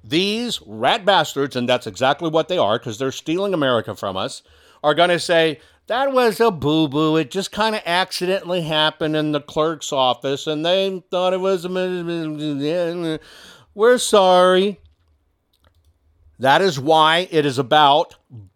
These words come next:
bopping, B O P, bopping, balance, uh, uh, balance of probabilities. That's the scales of justice, folks.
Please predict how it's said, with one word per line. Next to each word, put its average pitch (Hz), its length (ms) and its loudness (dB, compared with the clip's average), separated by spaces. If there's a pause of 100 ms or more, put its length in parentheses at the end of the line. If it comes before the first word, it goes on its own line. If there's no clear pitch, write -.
bopping, 196 680 2 (680)
B 175 300 -4
O 156 200 2
P, 120 420 -8 (120)
bopping, 98 420 -2
balance, 165 560 0
uh, 127 160 2 (600)
uh, 120 200 4 (160)
balance 175 640 2
of 156 260 -2
probabilities. 147 760 -2
That's 143 220 -2
the 131 120 -8
scales 165 440 -2
of 123 140 -4
justice, 175 480 -6
folks. - 500 -8